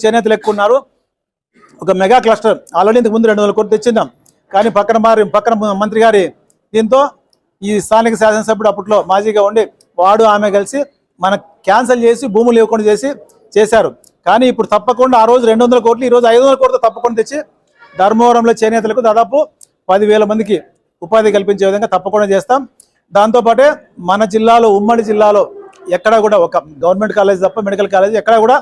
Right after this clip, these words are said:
మెడికల్ కాలేజ్ లేదు. తప్పకుండా మన నియోజకవర్గానికి మెడికల్ కాలేజ్ తీసుకొచ్చి డెవలప్ చేస్తామని చెప్పి కూడా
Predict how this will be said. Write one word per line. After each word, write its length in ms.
మెడికల్ 320
కాలేజ్ 280
లేదు. 140
తప్పకుండా 540
మన 160
నియోజకవర్గానికి 720
మెడికల్ 460
కాలేజ్ 320
తీసుకొచ్చి 360
డెవలప్ 300
చేస్తామని 340
చెప్పి 180
కూడా 140